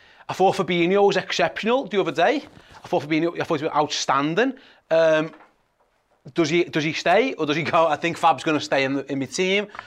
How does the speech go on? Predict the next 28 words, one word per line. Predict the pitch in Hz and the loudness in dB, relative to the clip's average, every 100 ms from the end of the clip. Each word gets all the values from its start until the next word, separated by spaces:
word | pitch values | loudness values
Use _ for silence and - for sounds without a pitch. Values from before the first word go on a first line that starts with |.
| - | -12
so | - | -4
I'm | 143 | -2
gonna | 143 | -2
put | 143 | -4
Fab | - - - - | 0 2 2 2
there | 135 135 | 2 2
for | 131 | 0
now, | 131 156 165 180 180 - - - | 0 4 4 4 0 -10 -16 -8
which | - | -6
means | 160 147 | -2 -2
Stefan | - 147 156 | 0 -2 2
Bajcetic, | 147 131 151 139 156 - - - - | 0 2 0 2 -2 -4 -6 -10 0
goal | 170 175 | 2 2
scorer | - 180 170 165 | 2 2 4 4
extraordinaire. | 160 - - 160 160 151 151 147 160 180 180 - _ | 2 -2 -4 0 2 2 2 2 2 0 -4 -20 _
Get | 135 | -4
yourself | 127 - 139 131 - | -2 0 2 0 -2
on | 135 135 | -2 0
the | |
bench, | 135 131 131 143 | 0 0 -2 -2
my | 131 | -4
mate. | 127 131 131 - | -2 -4 -4 -6
There | 131 127 | -4 -2
you | 127 | -2
go, | 127 127 | 0 0
indeed, | 127 123 127 127 | 0 -4 -6 -4
thank | 131 123 | -4 -4
you. | 147 170 | -6 -6